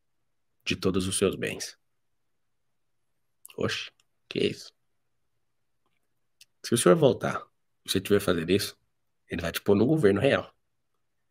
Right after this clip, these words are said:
Tá escrito assim, ó. "Garanto-lhes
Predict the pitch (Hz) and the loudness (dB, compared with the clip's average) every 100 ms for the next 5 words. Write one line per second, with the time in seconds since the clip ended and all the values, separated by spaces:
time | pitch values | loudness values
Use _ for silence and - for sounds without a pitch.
0 | _ _ - - - 123 - 80 - _ | _ _ -14 -6 -2 0 0 -2 -4 _
1 | _ _ _ _ _ _ _ _ _ 95 | _ _ _ _ _ _ _ _ _ -2
2 | 92 92 107 139 - | 0 2 0 -2 -6